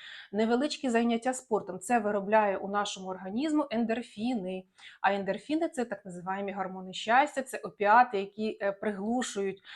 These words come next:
е, біль, які, е, почуття стресу, які виробляють в нас адреналін, норадреналін і всі не дуже-дуже-дуже погані гормони, які виробляються в нас, коли ми відчуваємо стрес, страх і все інше.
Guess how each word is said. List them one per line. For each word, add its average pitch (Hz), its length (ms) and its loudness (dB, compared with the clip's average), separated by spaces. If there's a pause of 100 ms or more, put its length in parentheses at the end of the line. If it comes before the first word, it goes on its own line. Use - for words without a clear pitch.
(260)
е, 190 180 2
біль, 233 520 2
які, 220 380 -2
е, 196 460 0
почуття 208 460 0
стресу, 262 480 0
які 226 240 -2
виробляють 196 640 2
в 196 40 -8
нас 220 300 -2
адреналін, 254 800 -2
норадреналін 254 800 2
і 214 80 -6
всі 320 260 -4
не 311 140 4
дуже-дуже-дуже 262 840 0
погані 233 420 0
гормони, 208 460 -2
які 175 220 -16
виробляються 196 480 -4
в 208 40 -6
нас, 294 160 0
коли 202 220 -6
ми 202 100 -4
відчуваємо 202 540 -2
стрес, 320 460 2 (380)
страх 311 540 0
і 214 80 -4
все - 240 -6
інше. 196 500 -6